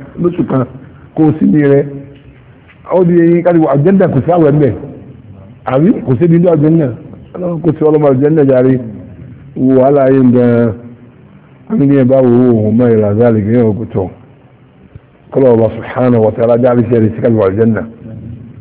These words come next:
Islam, Islam is wrong. Kọ́lọ̀ àdéhùn yóò sùn. Ó di yé? Naam. Báàbù shahadatu maradi-, maradi'a. Báàbù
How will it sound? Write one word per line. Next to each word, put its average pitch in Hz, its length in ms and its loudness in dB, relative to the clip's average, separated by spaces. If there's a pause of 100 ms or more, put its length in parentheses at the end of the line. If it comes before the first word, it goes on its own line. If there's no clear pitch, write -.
(460)
Islam, 156 320 -2 (100)
Islam 147 380 0
is 123 100 2
wrong. 123 180 2
Kọ́lọ̀ 117 260 2
àdéhùn 131 400 2
yóò 151 80 4
sùn. - 160 -8 (1200)
Ó 156 140 2
di 165 180 0
yé? 185 80 4 (240)
Naam. 101 220 -2 (3000)
Báàbù 151 460 2
shahadatu 147 420 0
maradi-, 139 560 0
maradi'a. 135 560 0 (960)
Báàbù 147 480 0